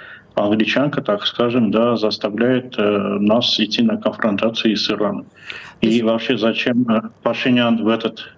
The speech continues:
Speaker 1: тяжелый момент, когда, э, ну, рисуется новая архитектура вообще мира, да, то есть все понимают, что мы идем к новой Ялте,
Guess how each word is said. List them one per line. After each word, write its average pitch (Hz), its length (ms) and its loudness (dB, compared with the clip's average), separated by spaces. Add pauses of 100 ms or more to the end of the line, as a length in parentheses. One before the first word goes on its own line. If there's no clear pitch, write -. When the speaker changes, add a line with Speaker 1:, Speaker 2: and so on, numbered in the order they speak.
(220)
Speaker 1:
тяжелый 107 440 2
момент, 101 420 2
когда, 101 480 0 (500)
э, 101 220 0
ну, 123 300 2 (160)
рисуется 127 640 0 (160)
новая 117 400 2
архитектура - 640 -2
вообще 95 320 -2
мира, 147 280 2
да, 120 220 0
то 107 140 0
есть - 260 0 (140)
все 113 380 0 (160)
понимают, 120 360 2
что 110 200 -2
мы 104 220 2
идем 113 300 0
к - 60 -6
новой 107 280 4
Ялте, 135 460 0